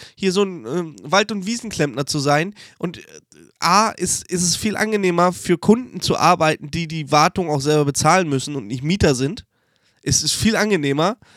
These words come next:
weil die Anlagen einfach, äh, nicht alle, wir wollen ja jetzt nicht übertreiben, aber größtenteils den Leuten, die die Heizung selber gehört,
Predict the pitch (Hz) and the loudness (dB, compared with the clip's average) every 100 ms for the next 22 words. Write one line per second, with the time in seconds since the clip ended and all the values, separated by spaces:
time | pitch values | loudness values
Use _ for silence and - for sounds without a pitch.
0 | - _ - 147 135 180 185 143 143 147 | -20 _ 0 2 2 -2 2 2 0 -4
1 | - - 135 139 143 127 - - - 131 | -12 -6 -4 0 2 2 -4 -10 -4 -4
2 | - _ _ _ - 131 143 - 135 175 | -4 _ _ _ -14 -8 -4 2 4 6
3 | 175 143 131 143 139 131 131 123 123 - | 4 2 2 4 2 0 -2 0 0 0
4 | 127 156 156 123 127 - - - 156 208 | 2 2 4 4 2 0 -14 0 4 4
5 | - - 151 165 - - _ _ _ 139 | 2 2 2 2 -2 -10 _ _ _ -2
6 | 135 156 196 - 170 147 147 175 170 147 | 4 6 4 0 -2 2 2 0 -4 -2
7 | 160 156 135 151 147 - | 0 0 0 2 0 -2